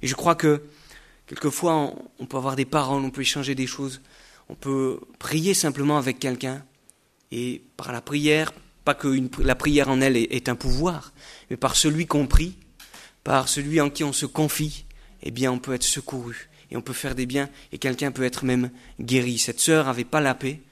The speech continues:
ce soir-là, quand on a prié, elle s'est mise à pleurer, et puis elle a choisi de, de se confier dans le Seigneur, et le Seigneur a récompensé sa foi. Gloire à Dieu. Merci Seigneur. Oui, il y a des fruits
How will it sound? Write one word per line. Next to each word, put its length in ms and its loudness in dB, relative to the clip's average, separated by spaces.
ce 80 -4
soir-là, 560 0
quand 220 -6
on 20 -10
a 80 0
prié, 240 -2
elle 80 -2
s'est 120 -2
mise 100 2
à 80 2
pleurer, 360 0
et 80 -8
puis 100 2
elle 60 6
a 60 4
choisi 340 2
de, 200 0
de 180 -2
se 140 0
confier 280 -2
dans 100 0
le 40 -2
Seigneur, 380 -2
et 60 -4
le 120 0
Seigneur 360 0
a 60 -6
récompensé 540 -2
sa 160 0
foi. 360 -10
Gloire 300 2
à 60 0
Dieu. 200 -6
Merci 240 -2
Seigneur. 320 -4
Oui, 220 0
il 100 -10
y 60 0
a 60 4
des 100 0
fruits 380 -4